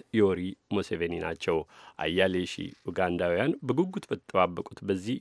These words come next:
የተፎካካሪዎች ክርክር ፕሬዚዳንቱ ይካፈሉ ይሆን ወይ የሚለው ጥያቄ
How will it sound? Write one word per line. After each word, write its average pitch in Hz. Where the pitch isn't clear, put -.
የተፎካካሪዎች 92
ክርክር -
ፕሬዚዳንቱ 95
ይካፈሉ 95
ይሆን 87
ወይ 98
የሚለው 90
ጥያቄ 107